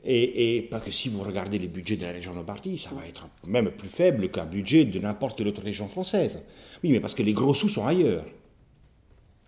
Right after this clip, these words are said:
Si on part de ce principe-là, et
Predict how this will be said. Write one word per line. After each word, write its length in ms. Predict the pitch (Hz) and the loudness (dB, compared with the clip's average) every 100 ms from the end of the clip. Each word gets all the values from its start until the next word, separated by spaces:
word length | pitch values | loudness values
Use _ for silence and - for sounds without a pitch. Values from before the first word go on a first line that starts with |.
| - - - - - | -20 -20 -18 -18 -4
Si 580 | - - - 226 220 - | 4 4 6 4 4 2
on 140 | 143 | 2
part 460 | 139 - 151 131 92 | 2 2 2 2 -2
de 60 | 98 | -2
ce 160 | - | 0
principe-là, 760 | 151 113 107 - 101 131 180 - | -2 -2 -2 -4 -6 -4 -4 -2
et 120 | 139 | -4